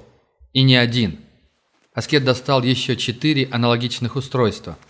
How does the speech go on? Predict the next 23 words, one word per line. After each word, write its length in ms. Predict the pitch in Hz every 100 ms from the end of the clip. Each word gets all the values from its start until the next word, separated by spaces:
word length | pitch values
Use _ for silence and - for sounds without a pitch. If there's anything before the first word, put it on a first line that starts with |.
| - _ _ _ _ _ _ _ _
У 80 | 127
построек 540 | 131 123 143 143 135
Техноса 520 | - 165 160 120 - 110
были 240 | 127 123
заложены, 640 | 110 127 131 98 92 82 - _ _ _
недалеко 480 | 123 131 135 135 139
отсюда, 540 | 127 - - 131 95 - _ _ _ _ _ _
вдоль 340 | 110 127 135 113
ближайшего 640 | 120 135 135 117 - 120
разлома. 520 | 123 117 123 104 82 - _ _ _ _ _ _ -
Топтался 520 | 120 - 139 113 113
там 160 | 110
кто-то. 400 | 104 - 101 82 - _ _ _ _
Наследили, 560 | 127 135 175 170 143 127
конечно, 540 | 127 113 107 - 95 - _ _ _
обувь 340 | 151 147 120
армейская 600 | 113 104 123 135 135 120
западного 520 | 101 131 135 127 127 123
образца. 520 | 123 123 - 98 - _ _ _ _ _ -
Это 200 | 117 123
все, 220 | - 143
что 220 | 139 127
знаю. 420 | 117 123 98 82